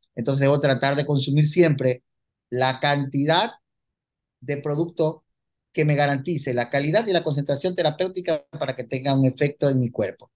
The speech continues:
De lo contrario, estoy perdiendo mi dinero. Sí, puede tener alguna mejoría que puede ser simbólica, no discuto, ¿no? Y es lo que pasa con otras marcas de productos. Obtienen una mejoría. Pero ahora, si hacemos una analogía, si yo quiero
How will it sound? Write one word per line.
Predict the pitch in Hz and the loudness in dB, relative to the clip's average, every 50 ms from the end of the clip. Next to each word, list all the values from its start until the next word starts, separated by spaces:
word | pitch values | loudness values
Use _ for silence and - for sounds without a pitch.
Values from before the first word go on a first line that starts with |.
| _ _ | _ _
De | - 143 | -4 -4
lo | 147 156 | -2 0
contrario, | 165 156 156 180 175 170 165 | -2 0 2 4 4 4 2
estoy | 156 165 156 | 2 0 0
perdiendo | 143 147 143 143 143 147 | 0 0 0 0 0 0
mi | 143 143 139 | 0 2 2
dinero. | 131 127 123 120 104 98 - - | 2 2 0 0 -2 -4 -6 -8
Sí, | - - 392 403 403 381 370 359 - _ | -4 0 2 2 4 2 2 0 -4 _
puede | - 196 185 | -4 -4 0
tener | 185 185 180 175 | 0 0 2 2
alguna | 170 160 170 175 170 | 2 2 2 0 0
mejoría | 170 165 151 156 165 160 147 131 131 - _ _ _ _ _ _ _ _ _ _ | 2 4 4 6 6 4 2 2 -2 -4 _ _ _ _ _ _ _ _ _ _
que | - 156 135 | -4 -4 -2
puede | 127 160 160 156 147 | 0 2 2 2 2
ser | 151 160 143 | 2 0 -2
simbólica, | - 156 143 143 151 139 131 131 - 139 131 | -2 -4 -2 0 0 0 0 -2 -2 -2 -2
no | 131 131 | -2 0
discuto, | 127 127 127 - 131 120 117 120 107 107 | -2 -2 -4 -4 -6 -6 -6 -6 -6 -4
¿no? | 131 196 220 - _ _ _ _ - - - _ _ _ _ _ | -4 -4 -4 -8 _ _ _ _ -20 -20 -20 _ _ _ _ _
Y | 139 135 | 2 4
es | 143 147 | 6 6
lo | 151 147 | 6 4
que | 139 127 | 2 2
pasa | - 139 139 135 - 147 139 - - _ _ _ _ _ _ _ | 2 2 0 2 0 -2 -4 -4 -12 _ _ _ _ _ _ _
con | - 139 131 | -2 0 2
otras | 143 143 - 135 135 | 2 2 2 0 0
marcas | 135 135 139 139 135 135 135 | 2 2 2 2 2 0 0
de | 131 | 0
productos. | 131 139 160 202 196 139 - 117 - _ _ _ _ _ _ | 0 0 0 0 0 -2 -8 -16 -20 _ _ _ _ _ _
Obtienen | - 139 175 180 175 175 | -6 -2 0 0 0 2
una | 180 180 175 | 0 0 0
mejoría. | 175 160 165 190 202 151 113 - - _ _ _ _ _ _ _ _ _ _ _ _ _ _ _ _ | 0 0 0 0 0 -2 -4 -4 -10 _ _ _ _ _ _ _ _ _ _ _ _ _ _ _ _
Pero | - 131 131 | -4 -2 0
ahora, | 127 131 143 156 160 147 135 123 117 - _ | 2 2 4 4 4 4 2 -2 -4 -10 _
si | - - | -14 -14
hacemos | 113 104 - 127 127 131 | -10 -8 -6 -4 -2 -2
una | 143 147 | 0 0
analogía, | 147 151 151 151 156 180 175 147 135 139 - - _ _ _ _ _ _ _ _ _ _ _ _ _ _ _ | 2 2 4 4 4 4 4 4 2 0 -2 -6 _ _ _ _ _ _ _ _ _ _ _ _ _ _ _
si | - - - 131 | -12 -6 -6 -4
yo | 127 143 143 139 | -2 -2 -4 0
quiero | 156 156 156 156 151 147 139 143 - _ | 2 4 6 6 6 6 4 0 -6 _